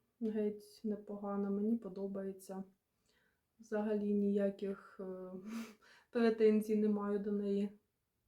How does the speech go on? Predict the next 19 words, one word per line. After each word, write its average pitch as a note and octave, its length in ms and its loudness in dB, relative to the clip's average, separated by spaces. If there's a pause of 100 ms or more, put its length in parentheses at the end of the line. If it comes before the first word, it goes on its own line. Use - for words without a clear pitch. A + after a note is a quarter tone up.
(1600)
Ну, B3+ 260 -6 (180)
пахне B3+ 400 2
дуже A3 300 -2
класно. G3+ 600 -6 (720)
Але, A3+ 220 2
мені A3+ 260 10
здається, G#3+ 520 10
з - 80 -8
кольором G#3+ 500 2
я G#3 200 0
не G#3 240 0
вгадала. G3 720 -8
Вам, G3 200 -2
мабуть, G3 440 0
на G3+ 280 -2
відео G3+ 560 2
не G3+ 120 4
видно A3 340 0
буде. G3 400 0